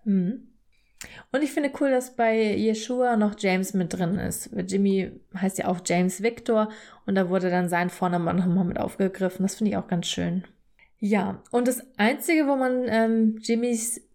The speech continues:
Mädels dann mal ein bisschen sehen kann, ist in dem Video Wer kann segeln?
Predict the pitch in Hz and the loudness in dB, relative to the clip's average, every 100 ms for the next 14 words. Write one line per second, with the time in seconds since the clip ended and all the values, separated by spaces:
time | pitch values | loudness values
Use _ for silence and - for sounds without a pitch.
0 | _ - 214 220 285 277 - 247 247 247 | _ -2 2 4 2 -2 -2 0 2 0
1 | 240 247 240 220 208 247 262 269 247 226 | 0 -2 0 2 2 0 -2 -2 -2 0
2 | 214 208 202 196 190 208 202 208 180 196 | 0 0 2 2 2 2 4 2 2 0
3 | 190 196 180 180 180 190 240 285 | 0 -2 0 2 2 2 0 -2